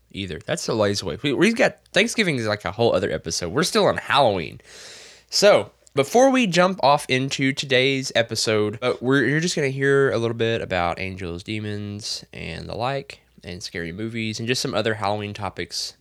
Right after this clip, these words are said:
that we just talk about off the top of our heads. And if you like hearing Elaine and I talk just off the <laughs> top of our heads, um, and you like unfiltered, raw, maybe not the best audio quality in the world, um, that kind of <laughs> thing,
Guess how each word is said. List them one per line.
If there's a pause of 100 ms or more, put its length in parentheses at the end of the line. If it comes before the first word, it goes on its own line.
that (500)
we
just
talk
about
off
the
top
of
our
heads. (880)
And
if
you
like
hearing
Elaine
and
I (420)
talk
just
off
the
<laughs>
top
of
our
heads, (580)
um,
and
you
like
unfiltered,
raw, (240)
maybe
not
the
best
audio
quality
in
the
world, (160)
um, (240)
that
kind
of
<laughs>
thing,